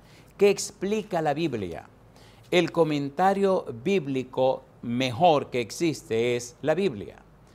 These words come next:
La Biblia es su sola intérprete. El Señor Jesús se limitó, se enfocó en explicar la palabra de Dios, las Escrituras con las Escrituras. ¿Qué dice la Biblia?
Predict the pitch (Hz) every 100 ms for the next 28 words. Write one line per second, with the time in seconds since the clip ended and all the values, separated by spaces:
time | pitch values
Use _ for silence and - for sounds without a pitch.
0 | - - 104 101 120 117 127 123 147 139
1 | 113 107 117 127 175 147 - 80 - -
2 | - - - - 156 - 135 127 120 147
3 | 151 147 135 143 202 160 - 95 98 135
4 | - - - 175 196 - 156 - 98 104
5 | 143 - - 156 156 156 160 - - -
6 | - 143 143 - 139 135 127 151 151 147
7 | - - 117 120 120 123 117 110 131 185
8 | 196 190 165 113 98 110 147 - - 123
9 | 135 139 143 - - 196 196 185 - 139
10 | 135 143 - 135 131 127 139 165 - 180
11 | 185 220 147 92 - - - - - -
12 | 160 147 160 170 165 165 196 131 95